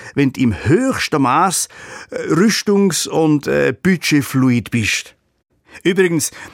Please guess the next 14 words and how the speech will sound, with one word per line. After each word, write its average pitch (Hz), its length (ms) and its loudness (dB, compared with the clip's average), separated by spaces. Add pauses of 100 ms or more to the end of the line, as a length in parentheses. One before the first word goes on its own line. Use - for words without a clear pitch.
(160)
nützt 190 400 0
zu - 60 -6
grinsen 190 480 2
haben 160 160 2
seit - 220 -4
neuestem 160 500 0
die 147 140 0
französischen 147 640 0
S-U-V-Fahrer. 135 1300 0 (440)
Weißt - 240 -4
du, 127 40 0
haben 127 140 2
das 127 120 -4
gelesen? 156 340 -2